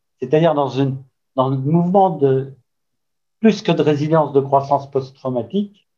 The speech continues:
c'est dans ce mouvement-là qu'à ce moment-là devient possible d'exister comme être vivant. C'est-à-dire d'être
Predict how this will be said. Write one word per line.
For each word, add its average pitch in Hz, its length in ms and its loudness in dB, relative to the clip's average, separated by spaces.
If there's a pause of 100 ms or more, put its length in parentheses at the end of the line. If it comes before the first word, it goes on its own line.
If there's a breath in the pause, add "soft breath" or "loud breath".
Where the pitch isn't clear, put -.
(1500)
c'est 147 280 -2
dans 208 240 4
ce - 160 -2
mouvement-là 147 580 2
qu'à 165 200 -4
ce - 180 -14
moment-là 131 580 0 (460)
devient 135 420 2
possible 151 600 -6 (1900)
d'exister 147 720 -2 (1200)
comme 131 220 0
être 135 280 -2
vivant. 120 400 -8 (920)
C'est-à-dire 139 480 0 (540)
d'être 147 240 0